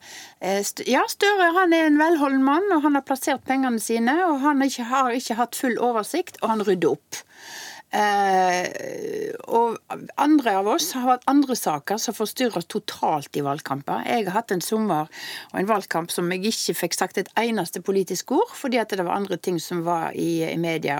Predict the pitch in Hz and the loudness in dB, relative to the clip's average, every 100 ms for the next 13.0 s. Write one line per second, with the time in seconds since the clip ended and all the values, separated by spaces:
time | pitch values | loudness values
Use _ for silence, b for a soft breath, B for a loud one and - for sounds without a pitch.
0 | - 170 165 160 165 160 151 139 139 - | -4 -6 -4 -4 -2 -2 -4 -8 -10 -8
1 | 156 147 B B B B B 240 294 285 | -6 -8 B B B B B -2 0 -2
2 | 311 - - 415 285 180 180 - - 220 | -4 -6 -2 0 2 0 -2 -6 -2 0
3 | 220 190 160 151 214 - B B B 277 | 0 0 -2 -4 -8 -10 B B B -4
4 | 269 339 349 254 226 - 277 - 202 175 | 2 2 2 4 4 2 0 2 2 2
5 | 175 B B B 220 214 - 226 220 214 | -2 B B B -4 -2 0 2 2 0
6 | 240 233 202 180 190 196 190 202 208 220 | 0 0 -2 0 0 2 2 4 4 4
7 | - 202 185 - 220 226 190 147 - 170 | 0 -2 0 2 2 4 2 0 -2 -4
8 | 170 196 254 403 330 311 302 330 294 - | -2 -2 0 0 -2 -2 0 2 2 0
9 | 277 277 - - 277 226 165 156 - 160 | -2 -2 -2 -2 2 2 2 0 -2 -2
10 | 208 - 277 254 - 370 - 294 - 226 | -2 -2 0 0 0 0 0 0 2 0
11 | 165 170 - 190 156 139 143 160 160 143 | -2 -6 -4 -2 -2 -2 -2 -4 -4 -4
12 | 143 - 262 - 277 294 170 165 160 156 | -4 -2 -4 2 6 6 6 2 2 0